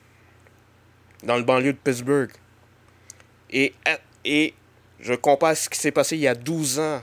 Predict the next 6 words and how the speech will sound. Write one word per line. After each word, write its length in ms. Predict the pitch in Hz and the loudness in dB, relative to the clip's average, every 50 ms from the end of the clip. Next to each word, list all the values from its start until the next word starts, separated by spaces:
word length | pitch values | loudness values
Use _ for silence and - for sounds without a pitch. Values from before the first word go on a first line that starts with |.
| - _ - | -12 _ -4
au 120 | 151 151 | -4 -4
Québec, 580 | - - 190 170 156 170 170 151 - - - - _ _ _ | 0 0 0 2 4 2 2 2 0 -4 -12 -20 _ _ _
durant 240 | - - 131 135 139 | -6 -2 0 0 2
les 180 | 143 139 123 131 | 2 0 0 0
élections 320 | 143 131 - - 160 147 | 0 0 0 0 -2 -2
provinciales. 680 | - - 143 131 139 131 127 - - 147 135 120 107 | 0 0 0 2 2 0 0 -2 -2 -4 -4 -4 -6